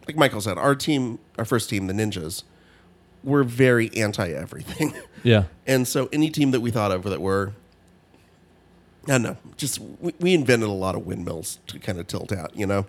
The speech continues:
Speaker 2: Yeah.
Speaker 1: But then there were also some people, i-, i-, anyone who took it way too seriously, who came in with the attitude of, like, the guy who is the kickball hero in, in fifth grade, I think we naturally wanted to try and knock down a peg.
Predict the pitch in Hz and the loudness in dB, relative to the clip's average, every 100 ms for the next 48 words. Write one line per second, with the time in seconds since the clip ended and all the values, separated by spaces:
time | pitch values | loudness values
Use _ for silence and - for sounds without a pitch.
0 | - 131 110 - - - _ _ _ _ | 4 6 6 2 -8 -20 _ _ _ _
1 | 220 208 190 175 170 147 139 147 151 139 | 2 4 6 8 10 8 6 0 0 0
2 | 127 139 165 196 196 - 180 233 247 196 | 0 0 0 2 0 0 2 4 4 4
3 | 170 151 - 113 107 123 110 110 104 101 | 4 2 0 0 0 0 0 2 0 0
4 | 113 113 _ _ - 123 135 117 113 110 | -2 -2 _ _ -6 -4 0 0 2 -2
5 | 104 101 101 98 101 95 95 95 98 - | -2 -2 -2 -2 -2 0 0 -2 -8 -14
6 | _ _ 101 87 - _ _ _ 117 110 | _ _ -4 -4 -10 _ _ _ -8 -4
7 | 101 98 107 95 98 98 92 92 - - | -2 -2 -2 -4 -4 -4 -4 -4 -14 -12
8 | 117 104 95 98 87 87 85 90 90 85 | -10 -6 -6 -6 -4 -4 -4 -4 -6 -10
9 | - 90 92 - 90 - 87 90 - _ | -10 -10 -8 -8 -8 -6 -6 -6 -10 _
10 | _ _ - - 123 135 117 110 101 92 | _ _ -20 -14 -6 -6 -4 -6 -6 -6
11 | 98 92 92 90 87 87 - 95 98 107 | -10 -8 -6 -6 -8 -8 -4 -4 -4 -8
12 | - 92 90 101 98 | -10 -10 -8 -4 -4